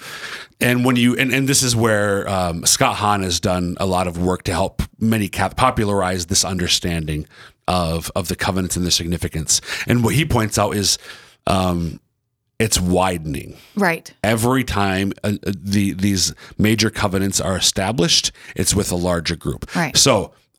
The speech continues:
Speaker 1: Adam, Adam, the, the covenant with Adam involves him and
Speaker 2: Eve.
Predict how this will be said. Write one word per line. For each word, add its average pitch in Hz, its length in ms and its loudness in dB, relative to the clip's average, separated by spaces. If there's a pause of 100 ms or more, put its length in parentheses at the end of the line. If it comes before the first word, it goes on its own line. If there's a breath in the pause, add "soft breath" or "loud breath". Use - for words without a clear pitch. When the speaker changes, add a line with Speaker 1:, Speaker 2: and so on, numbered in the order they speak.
Speaker 1:
Adam, 143 560 2 (360)
Adam, 120 320 2
the, 107 380 -2
the 98 100 -6
covenant 127 300 0
with 113 100 0
Adam 117 220 2
involves 110 440 2
him 120 200 2
and 110 340 0 (200)
Speaker 2:
Eve. 170 420 0